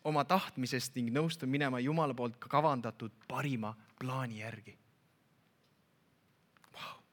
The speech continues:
See oli tõeline otsus. Ja see on tõeline otsus, mida ka sina teed ise oma sees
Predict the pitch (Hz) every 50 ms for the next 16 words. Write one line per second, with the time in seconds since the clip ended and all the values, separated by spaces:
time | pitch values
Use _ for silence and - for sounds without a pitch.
0 | _ _ _ _ _ _ _ _ _ _ _ _ _ _ _ _ _ _ _ _
1 | - - - - - - - - - - - - 196 196 208 214 196 208 220 233
2 | 233 233 214 180 165 165 180 170 - - 135 117 - - - - - - _ _
3 | _ _ _ _ _ _ - - - - - - - 123 - 170 175 196 226 208
4 | 170 175 165 151 139 135 143 156 - - - - 139 139 135 135 123 131 - -
5 | 220 240 208 151 - 135 127 117 - - 190 190 - 202 160 135 - - 175 196
6 | 202 180 151 135 - - 180 180 170 156 123 - - -